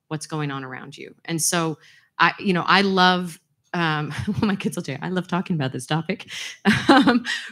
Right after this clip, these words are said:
quite a bit. But, you know, I have conversations with them that I'm like, "You know, you are gonna need to remember that when you go out, people are going to look at you and they may say, 'Well, why? That's ridiculous.'" And I'm like, "I know. And yet it's the case. So how are you gonna actually respond to that?"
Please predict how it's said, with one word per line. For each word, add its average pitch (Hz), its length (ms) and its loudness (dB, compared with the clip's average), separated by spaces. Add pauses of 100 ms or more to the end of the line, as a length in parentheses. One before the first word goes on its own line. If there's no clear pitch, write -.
quite 226 240 2
a 220 40 0
bit. 196 280 0
But, 254 100 0
you 269 80 4
know, 254 140 4
I 254 100 6
have 254 160 2
conversations 247 680 -4
with 180 160 -8
them 160 200 -2
that 165 100 -4
I'm 175 100 -6
like, 180 200 -6
"You 208 60 -4
know, 196 80 -4
you 196 340 -2
are 262 100 -6
gonna 240 200 -6
need 196 260 -4
to 190 100 -14
remember 185 800 -8 (520)
that 180 200 -2
when 190 160 -2
you 208 180 -2
go 208 280 -4
out, 269 240 -2
people 220 400 -8
are 196 80 -6
going 180 460 -10
to - 200 -12
look 240 240 -12
at 233 220 -14
you 147 340 -6
and 170 200 -4
they 180 80 0
may 180 200 -2
say, - 200 -8
'Well, 185 180 -6
why? 311 520 -4
That's - 260 -4
ridiculous.'" 381 280 -4
And 202 60 -4
I'm 185 80 -2
like, 175 200 2
"I 202 580 8
know. 269 560 6 (320)
And 226 200 -2
yet 294 280 0
it's 240 160 -8
the 233 80 -6
case. 339 280 -6
So 208 100 -6
how 214 180 -4
are 226 80 -6
you 220 220 -8
gonna 202 160 -8
actually 175 420 -10
respond 180 440 -12
to - 100 -18
that?" - 240 -16